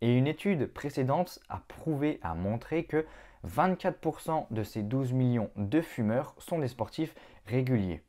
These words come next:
Il faut savoir que le sport ne protège en aucun cas des effets néfastes de l'addiction au tabac, peu importe la forme, que ce soit de la cigarette, de la chicha, du cannabis ou même de la cigarette électronique.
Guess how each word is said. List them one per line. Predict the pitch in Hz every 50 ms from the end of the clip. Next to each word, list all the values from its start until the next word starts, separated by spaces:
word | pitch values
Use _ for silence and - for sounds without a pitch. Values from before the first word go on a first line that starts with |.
| _ _ _
Il | - 139 127
faut | 143 151
savoir | - 170 165 196 202 -
que | -
le | 143 135 131 127
sport | 127 - - 180 185 175
ne | 160 143
protège | 120 - - 139 135 170 170 156 - -
en | 107 107 104 107 120 139 160 185
aucun | 220 240 226 - - 185 165 160
cas | 131 - 165 156 165 175 -
des | 139 120 120 123 160 185 185 160 160
effets | 156 - - - 160 160 - -
néfastes | 117 113 117 131 151 175 185 175 - - - 151 156 165 - - -
de | 107 107 113
l'addiction | 123 131 139 139 131 135 - - - 131 120 117 104 - -
au | - 165 175
tabac, | 170 139 120 117 110 127 139 - - -
peu | - 202
importe | 190 180 - - 170 - -
la | 143 123
forme, | - - - 120 131 131
que | - 131
ce | 127 - 117
soit | - - 123 123 123 - - - - - - _ - -
de | 110 127
la | 147 151 156
cigarette, | 156 - 151 143 135 131 120 117 123 127 131 - - - -
de | - 92 98 95 117
la | 135 156 151
chicha, | 127 - 120 104 - - 107 113 123 131 131 127 - - - - - -
du | 104 101 123 151
cannabis | 147 - 156 143 143 131 117 113 120 127 139 143 - - -
ou | 135 143
même | 151 143 139 143 156 143
de | 123
la | 110 107
cigarette | 107 - - 139 143 123 110 104 - - -
électronique. | - 170 170 156 147 127 - - 113 107 117 120 113 -